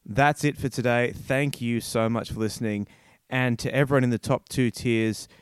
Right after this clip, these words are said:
uh, we will now give a quick shout out. If you'd like to support us, go to patreon dot com forward slash N L Rookies. You get access to our Discord server, a third show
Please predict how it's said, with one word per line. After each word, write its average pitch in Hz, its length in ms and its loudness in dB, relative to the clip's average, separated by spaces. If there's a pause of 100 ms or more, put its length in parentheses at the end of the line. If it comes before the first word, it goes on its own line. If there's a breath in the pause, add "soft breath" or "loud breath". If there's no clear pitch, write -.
(320 soft breath)
uh, 107 260 0
we 104 100 0
will 101 100 0
now 110 200 4
give 101 160 0
a 95 60 -2
quick 107 180 0
shout 110 240 2
out. 104 60 0
If 107 80 0
you'd 143 80 6
like 180 120 8
to - 40 6
support 180 220 8
us, 160 60 4
go 185 120 6
to - 20 2
patreon 160 280 4
dot 147 80 2
com 139 180 2
forward 135 320 2
slash 113 400 -2 (320 loud breath)
N 135 100 0
L 131 60 4
Rookies. 117 420 0
You 110 60 -2
get 117 100 0
access 117 300 -2
to 113 100 -2
our 104 60 2
Discord 101 360 -4
server, 95 340 -2 (300 soft breath)
a 110 80 -10
third 113 360 2
show 101 360 2